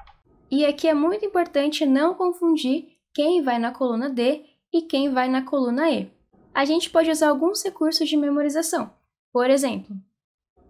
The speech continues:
a dama começa com a letra D, então ela vai começar na coluna D também. Então, a dama branca ficaria aqui no meio, na coluna D. E o rei vai ficar do lado da dama.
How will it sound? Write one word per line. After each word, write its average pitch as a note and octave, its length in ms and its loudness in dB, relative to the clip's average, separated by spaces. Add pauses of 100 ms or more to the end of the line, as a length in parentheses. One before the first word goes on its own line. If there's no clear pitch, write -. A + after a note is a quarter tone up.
a A3+ 140 0
dama B3 480 2
começa C4+ 460 0
com D4+ 100 -4
a D4 60 0
letra C#4 340 -2
D, G#3+ 320 -2 (480)
então D4 500 -2
ela C4+ 220 2
vai B3 180 0
começar C4+ 800 -2 (220)
na C4 180 -2
coluna C4+ 440 0
D A#3 360 -4 (180)
também. G#3+ 560 -2 (360)
Então, C4+ 360 0
a C#4+ 60 0
dama A#3 260 0
branca A#3 400 -2
ficaria C#4 500 -4
aqui B3+ 220 -10
no D4 140 -2
meio, B3+ 400 -2 (280)
na G3+ 200 -6
coluna A#3+ 440 -4
D. G#3 280 -6 (380)
E E4 180 0
o G#4 40 0
rei C4+ 280 0
vai D4 120 2
ficar B3 440 -4
do C4 160 -4
lado A3 280 -2
da A#3+ 140 -4
dama. G3+ 400 -2